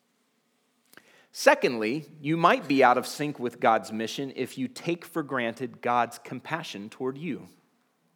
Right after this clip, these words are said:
If you take for granted God's compassion toward you. Verse five says that Jonah made a booth for himself. So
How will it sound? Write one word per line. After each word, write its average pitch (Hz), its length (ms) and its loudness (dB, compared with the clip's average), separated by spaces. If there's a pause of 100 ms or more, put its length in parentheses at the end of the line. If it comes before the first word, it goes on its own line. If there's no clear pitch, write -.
(920)
If - 160 -8
you 123 80 -4
take 139 260 -4
for - 140 -12
granted 117 560 -6
God's 107 300 0
compassion 101 760 -10
toward 90 380 -12
you. 90 340 -14 (640)
Verse 110 300 -4
five 113 300 4
says 104 240 -6
that 107 160 -10
Jonah 131 360 -4 (200)
made 127 320 2
a 110 60 0
booth 127 440 -2 (140)
for 117 300 -8
himself. 98 480 -10
So 110 240 -4